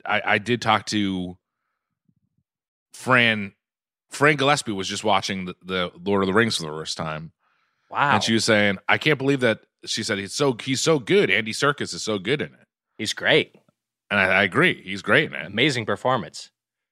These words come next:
Speaker 2: Him and Abed Best of Jar Jar both kinda, like, created
Speaker 1: Give
Speaker 2: the, uh,
Speaker 1: Jar
Speaker 2: this, this
Speaker 1: Jar the
Speaker 2: ubiquitous thing.
Speaker 1: Oscar.
Speaker 2: Give Jar Jar the Oscar of, of the, uh, the digital character.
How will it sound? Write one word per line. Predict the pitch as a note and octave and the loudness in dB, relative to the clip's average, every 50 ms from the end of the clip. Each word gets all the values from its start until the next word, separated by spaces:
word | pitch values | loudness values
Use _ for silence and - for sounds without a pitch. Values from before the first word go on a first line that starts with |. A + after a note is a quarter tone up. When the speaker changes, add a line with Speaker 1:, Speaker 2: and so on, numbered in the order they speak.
| _ _ _ _ _ _ _ _ _ _ - | _ _ _ _ _ _ _ _ _ _ -10
Speaker 2:
Him | D3 D3+ | -4 0
and | D#3 | 2
Abed | E3 E3+ E3+ E3 C#3+ | 2 4 4 2 2
Best | C3 D#3 F#3+ G3 - | 4 2 2 2 2
of | D#3+ B2 G#2 | -2 -2 0
Jar | - C#3 F#3+ A3+ | 2 2 2 4
Jar | E3 B2+ G#2 G#2 | 2 2 0 0
both | F#2+ A#2 B2+ B2 - | 0 -2 -2 -2 0
kinda, | - D3+ C#3+ | 0 0 0
like, | C3+ C3+ C3+ - | 0 0 -2 -4
created | - - - - C3 D#3 E3 D#3+ C#3 | -6 -8 -4 -2 0 0 2 0 2
Speaker 1:
Give | - D4+ D#4+ | 2 2 4
Speaker 2:
the, | - | 4
uh, | A#2+ A#2+ | 2 2
Speaker 1:
Jar | - D#4 D4+ D#4 D#4 D#4 | 2 2 4 4 2 2
Speaker 2:
this, | D#4 | 2
this | C#4+ - | 2 4
Speaker 1:
Jar | D#4 D4+ | 4 4
the | D4 C#4 | 4 4
Speaker 2:
ubiquitous | A#3 A3 G#3 F#3+ F#3+ E3+ D#3 C#3+ - | 4 4 4 4 4 4 4 4 4
thing. | G#3 F#3 B2+ | 4 2 2
Speaker 1:
Oscar. | A#2 F#2+ E2 | 2 0 -2
Speaker 2:
Give | - C#4 B3+ | -2 -2 0
Jar | G#3+ D4 C#4+ C#4+ | 2 4 4 4
Jar | C4 C4+ C#4 C4+ | 6 4 2 2
the | B3 B3+ C4 | 2 2 2
Oscar | C#4+ D4+ C#4+ - - - B2 G#2+ G#2 | 4 4 2 2 -2 -6 -4 -2 0
of, | A#2 A#2+ G#2+ - | 0 0 -2 -2
of | - C3 B2+ B2 A#2 B2 | 0 0 0 0 0 -2
the, | C3 C3 C3 B2+ | -2 2 4 4
uh, | B2+ B2+ | 4 4
the | B2 B2 B2+ | 2 0 -2
digital | A2 C#3 C#3 C#3 D3 D3 C3+ | -2 -2 -2 0 0 0 0
character. | - E3 F#3+ G#3 D3+ - - F2+ C#2+ - | 2 2 2 2 2 0 -2 -10 -10 -12